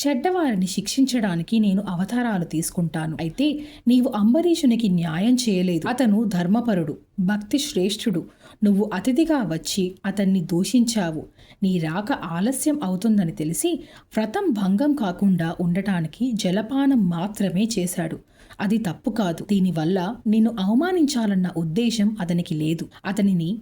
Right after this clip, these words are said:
నీవు అన్యాయంగా శపించావు. అంబరీషుడు నన్ను శరణు వేడాడు కనుక అతను అనుభవించాల్సిన నీ శాపాన్ని నేనే పది అవతారాల రూపంలో అనుభవిస్తాను. మత్స్య అవతారం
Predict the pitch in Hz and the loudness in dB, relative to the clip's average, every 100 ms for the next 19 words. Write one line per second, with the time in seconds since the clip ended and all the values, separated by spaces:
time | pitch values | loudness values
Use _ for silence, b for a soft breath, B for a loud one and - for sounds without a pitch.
0 | - 202 185 175 190 190 214 262 262 202 | -2 0 0 -2 -2 2 4 6 4 0
1 | 160 156 190 - - 185 185 180 151 - | -2 -2 -2 -4 0 0 0 -4 -6 -6
2 | 196 240 392 370 294 202 190 175 185 - | 2 2 4 2 2 0 2 0 0 0
3 | 180 202 240 202 170 160 156 - 175 170 | 0 2 2 0 -2 -4 -8 -6 -4 -2
4 | - 339 B B B 208 233 226 196 202 | -2 -4 B B B -2 0 0 0 0
5 | 311 370 330 - 247 208 208 196 196 185 | 2 0 0 0 -2 0 0 2 2 0
6 | 208 185 226 311 254 180 247 233 196 202 | -2 -4 -4 0 2 2 0 0 2 4
7 | 226 339 330 208 208 - 196 247 330 359 | 4 2 0 -2 -2 -2 -2 -2 0 0
8 | 302 214 165 170 175 208 170 214 185 175 | 0 0 -2 -2 0 0 0 -2 -2 2
9 | 202 185 190 165 156 208 233 233 - 208 | 2 0 -2 -6 0 0 0 -2 -2 -2
10 | 190 185 175 160 | -2 -2 -4 -4